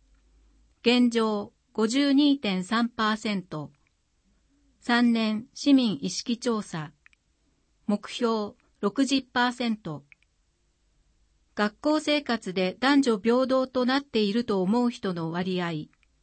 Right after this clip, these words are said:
基本方向二。現状、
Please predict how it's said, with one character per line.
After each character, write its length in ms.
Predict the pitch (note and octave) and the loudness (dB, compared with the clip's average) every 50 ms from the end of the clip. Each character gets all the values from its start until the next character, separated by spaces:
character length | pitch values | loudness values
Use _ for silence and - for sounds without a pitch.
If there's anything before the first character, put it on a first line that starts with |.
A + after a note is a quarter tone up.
| _ _ _ _ _ _ _ _ _ _ _ _ _ _ _ _ | _ _ _ _ _ _ _ _ _ _ _ _ _ _ _ _
基 160 | _ - A#3+ B3 | _ -2 0 2
本 220 | B3 C#4 C4+ C#4 | 4 4 4 4
方 260 | C#4 - C4 C4 B3+ | 4 4 2 0 0
向 360 | B3 - - F#3 F3 F3 E3+ | -2 -4 -4 -2 -2 -2 -2
二。 320 | E3 E3+ G3 G#3 G3 F3+ - _ _ _ _ _ _ _ _ _ _ _ _ _ _ _ _ _ _ _ _ _ _ | -2 -2 -2 -2 -4 -6 -10 _ _ _ _ _ _ _ _ _ _ _ _ _ _ _ _ _ _ _ _ _ _
現 280 | - A#3+ B3 B3 A#3+ A#3 | -2 0 2 4 4 4
状、 420 | A3 A3+ A3 G#3+ G#3 G3+ G3+ - | 2 2 0 0 0 -4 -6 -10